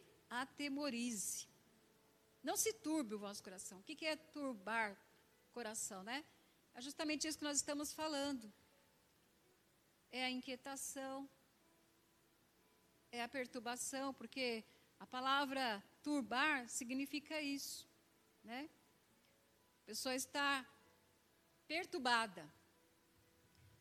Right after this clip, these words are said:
está triste, está preocupada. Muitas vezes as coisas ainda nem aconteceu, e nem vai acontecer, e a pessoa já está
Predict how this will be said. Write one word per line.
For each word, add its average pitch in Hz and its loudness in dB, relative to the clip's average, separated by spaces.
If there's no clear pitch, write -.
está - 0
triste, - 6
está 208 -12
preocupada. 247 4
Muitas 247 -2
vezes 302 4
as 311 0
coisas 302 2
ainda 294 2
nem 339 4
aconteceu, 330 2
e 269 0
nem 453 6
vai 311 6
acontecer, 330 0
e 330 6
a 320 4
pessoa 311 2
já 302 6
está 320 6